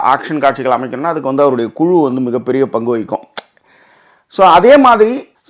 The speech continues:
சமீபத்த ஆக்ஷன் படங்கள் அப்படின்னு பார்த்தீங்கன்னா, ஜான் விக்கு, ஈக்குவலைசர், இந்த படங்கள்லாம் சொல்லலாம். ஏன்னா, நான் அதெல்லாம் ரசிச்சு பார்த்தேன். காரணம்னா, ஈக்குவலைசர்ல எடுத்துக்கிட்டிங்கன்னா,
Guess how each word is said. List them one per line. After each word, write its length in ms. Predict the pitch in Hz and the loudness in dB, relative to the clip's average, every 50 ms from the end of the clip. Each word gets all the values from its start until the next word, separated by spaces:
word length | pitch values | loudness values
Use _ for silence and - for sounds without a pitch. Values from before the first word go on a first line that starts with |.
| - | -4
சமீபத்த 360 | 180 214 254 254 247 233 233 214 190 190 | -2 -2 -2 0 0 2 4 4 4 4
ஆக்ஷன் 260 | 185 - 202 190 160 | 2 -2 -6 -4 -2
படங்கள் 400 | 156 147 139 135 135 123 - - - | -2 -2 0 -2 -2 -4 -4 -6 -4
அப்படின்னு 280 | 127 131 147 147 147 131 | -4 -4 -2 -2 -2 -2
பார்த்தீங்கன்னா, 540 | 120 117 123 131 139 131 117 104 95 90 95 _ _ _ _ _ _ _ _ | -2 -4 -4 -4 -4 -4 -4 -6 -8 -12 -18 _ _ _ _ _ _ _ _
ஜான் 460 | - 156 127 120 131 120 123 131 127 | -18 -14 -8 -6 -4 -4 -4 -4 -6
விக்கு, 480 | 120 113 110 - 104 107 117 107 - _ _ _ _ _ _ _ _ _ _ _ _ _ | -8 -10 -10 -10 -10 -10 -10 -12 -16 _ _ _ _ _ _ _ _ _ _ _ _ _
ஈக்குவலைசர், 600 | - 147 156 151 - 123 110 113 110 107 107 107 - _ _ _ _ - | -6 -6 -4 -4 -4 -6 -6 -6 -8 -10 -12 -12 -14 _ _ _ _ -10
இந்த 180 | 156 175 175 | -6 -4 -2
படங்கள்லாம் 420 | 143 135 127 120 117 120 117 117 - | 0 0 -2 -2 -4 -6 -8 -8 -10
சொல்லலாம். 280 | 101 85 82 76 - _ _ | -12 -12 -12 -14 -18 _ _
ஏன்னா, 80 | - 156 | -8 -6
நான் 300 | 151 143 131 127 120 113 | -6 -4 -4 -4 -4 -4
அதெல்லாம் 280 | 110 113 117 120 120 | -4 -4 -4 -4 -4
ரசிச்சு 280 | 113 107 - - - - | -4 -6 -8 -10 -14 -10
பார்த்தேன். 280 | - 110 90 - 165 175 | -8 -8 -6 -6 -8 -6
காரணம்னா, 540 | 175 - 147 160 175 196 196 185 175 175 185 | -2 2 2 4 4 2 2 -2 -2 -2 -2
ஈக்குவலைசர்ல 600 | 185 165 165 165 240 240 220 185 190 175 170 160 | -2 -2 0 4 4 4 4 4 2 2 2 2
எடுத்துக்கிட்டிங்கன்னா, 720 | 156 139 131 139 143 156 151 160 165 151 139 131 127 127 | 2 2 0 -4 -6 -6 -4 -2 -2 -2 0 0 -2 -4